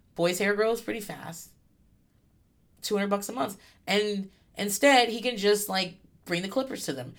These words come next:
Are their edge ups crispy? No. But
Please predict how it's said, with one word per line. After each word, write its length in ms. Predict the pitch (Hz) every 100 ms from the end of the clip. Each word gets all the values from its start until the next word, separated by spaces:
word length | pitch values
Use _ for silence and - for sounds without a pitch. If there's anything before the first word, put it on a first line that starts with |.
| - -
Are 120 | 170
their 120 | 170
edge 220 | 165 185 202
ups 320 | 202 - -
crispy? 640 | - 247 247 294 294 294 - -
No. 340 | 160 135 135 - _ _ _ _ _ _
But 460 | 180 180 180 165